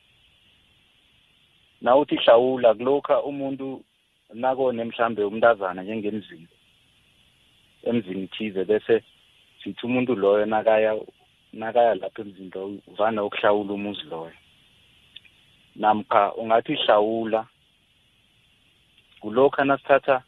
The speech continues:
amalembe sitjhinga esimini, siyokhipha lokhu okumila, okumila hlangana neentjalo okungafunekiyo, nakho lokho kuhlawula. Na-, nangokomthetho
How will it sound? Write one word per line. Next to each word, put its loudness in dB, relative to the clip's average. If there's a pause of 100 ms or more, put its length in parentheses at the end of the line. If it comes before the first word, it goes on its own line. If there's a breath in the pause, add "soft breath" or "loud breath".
(360)
amalembe 0
sitjhinga -6
esimini, -6 (1300)
siyokhipha 0
lokhu -2
okumila, 2 (580)
okumila 0
hlangana -2
neentjalo 0
okungafunekiyo, -8 (640)
nakho 0
lokho 2
kuhlawula. 0 (3250)
Na-, 2
nangokomthetho 2